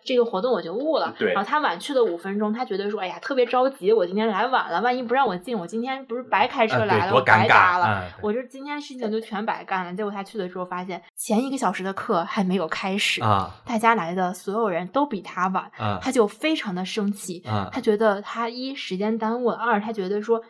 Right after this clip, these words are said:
Speaker 1: 你们怎么能比我还不准时？
Speaker 2: 啊。
Speaker 1: 我已经不准时，你们怎么能还能比我更不准时？
Speaker 2: 更不准时，啊。
Speaker 1: 就这个其实是发生在女生，我，我不知道是男生会也会这样，还是只有女生会这样。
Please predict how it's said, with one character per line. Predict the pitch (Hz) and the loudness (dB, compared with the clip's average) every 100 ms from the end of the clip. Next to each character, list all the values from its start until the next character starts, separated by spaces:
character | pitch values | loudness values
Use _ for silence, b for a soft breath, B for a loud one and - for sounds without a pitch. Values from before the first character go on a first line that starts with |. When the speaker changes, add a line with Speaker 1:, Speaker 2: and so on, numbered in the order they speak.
| B | B
Speaker 1:
你 | 247 185 | -2 0
们 | 254 | 2
怎 | 247 | 0
么 | 202 | -2
能 | 262 262 | -2 -4
比 | 240 | -2
我 | 311 226 | 2 2
还 | 185 - 165 202 | 0 -4 -8 -4
不 | 349 | -2
准 | 285 240 - | 2 0 0
时？ | - 190 | -8 -6
Speaker 2:
啊。 | 185 226 | 2 6
Speaker 1:
我 | 277 | 6
已 | 269 | 4
经 | 185 220 240 | -4 -4 -4
不 | 254 | -4
准 | 185 185 | -8 -8
时， | 196 | -10
你 | 196 | -8
们 | 185 226 | -6 -8
怎 | 214 | -8
么 | 190 | -8
能 | 190 214 | -6 -6
还 | - 185 | -4 -4
能 | 233 254 | -4 -6
比 | - 202 | -12 -10
我 | 277 240 - | -4 -4 -4
更 | 269 226 | -6 -2
不 | 185 | 2
准 | |
时？ | 139 | 4
Speaker 2:
更 | |
不 | 104 | 2
准 | 101 82 | -4 -6
时， | 69 - 85 87 | -8 -10 -10 -8
啊。 | 95 | -6
Speaker 1:
就 | - | -4
这 | 240 302 | -2 0
个 | 220 | 0
其 | - 214 | 0 -6
实 | 240 | -4
是 | 247 | -4
发 | 226 240 | -6 -6
生 | 240 233 | -6 -6
在 | 240 214 | -2 -2
女 | 185 165 | -4 -8
生， | - 214 214 220 - | -8 -4 -2 -2 -4
我， | 185 175 | -6 -2
我 | 185 | -4
不 | 285 | -4
知 | 330 | -2
道 | 320 269 | 4 4
是 | 226 226 | 2 -2
男 | 185 180 | -6 -6
生 | 208 330 | -4 -4
会 | 330 240 | 0 -2
也 | 165 | -2
会 | 208 | -4
这 | 208 | -4
样， | 202 | -4
还 | 202 202 | -6 -8
是 | |
只 | 208 202 | -6 -4
有 | 226 | -4
女 | - | -4
生 | - 202 | -10 -8
会 | 202 | -8
这 | 180 | -8
样。 | 160 | -14